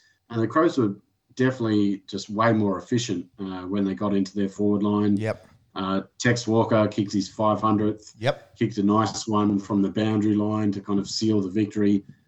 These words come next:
Speaker 1: And, um, yeah, the, plenty of guys in the Dogs engine room get plenty of touches, but, uh, Rory Laird and Ben Keays, uh, were really working hard in the Crows, uh, midfield. And, and Keays is one of these guys who was,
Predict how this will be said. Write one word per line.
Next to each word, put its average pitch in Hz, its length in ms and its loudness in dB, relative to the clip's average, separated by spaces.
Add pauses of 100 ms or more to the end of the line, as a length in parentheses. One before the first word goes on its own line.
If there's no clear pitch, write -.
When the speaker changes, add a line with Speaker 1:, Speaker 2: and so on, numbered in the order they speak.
(300)
Speaker 1:
And, 95 260 0
um, 95 440 -2 (720)
yeah, 123 240 4
the, 98 320 -2 (160)
plenty 143 260 6
of 101 100 2
guys 110 320 -2
in 101 60 0
the 98 80 0
Dogs 104 540 -4
engine 101 320 0
room 104 320 0
get 98 260 -8
plenty 101 240 0
of 98 100 -2
touches, 104 440 -4
but, 98 200 -6 (500)
uh, 92 320 -6 (500)
Rory 113 260 6
Laird 104 300 4
and 95 180 0
Ben 107 220 -2
Keays, 98 720 -2
uh, 87 240 -14 (320)
were 98 160 -4
really 98 560 2
working 98 280 -2
hard 98 300 -4
in 95 100 -2
the 92 80 -6
Crows, 101 540 0 (500)
uh, 90 120 -10
midfield. 98 500 2
And, 101 160 2
and 101 180 0
Keays 135 320 6
is 98 160 0
one 110 120 -2
of 104 80 0
these 98 160 0
guys 101 340 -4
who 98 140 -2
was, 95 300 -6